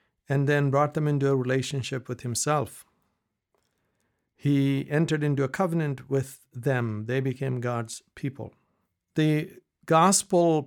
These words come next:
picture of salvation is also the same, of the same kind. We are in bondage to sin and to various fears,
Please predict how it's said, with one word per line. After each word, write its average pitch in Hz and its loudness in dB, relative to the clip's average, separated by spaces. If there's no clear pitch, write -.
picture 170 0
of 151 2
salvation 151 0
is 139 -2
also 147 -4
the 135 -4
same, 135 -4
of 135 -6
the 143 0
same 147 0
kind. 139 -4
We 165 2
are 165 6
in 160 4
bondage 151 0
to 139 -2
sin 135 0
and 139 0
to 143 0
various 143 2
fears, 135 -2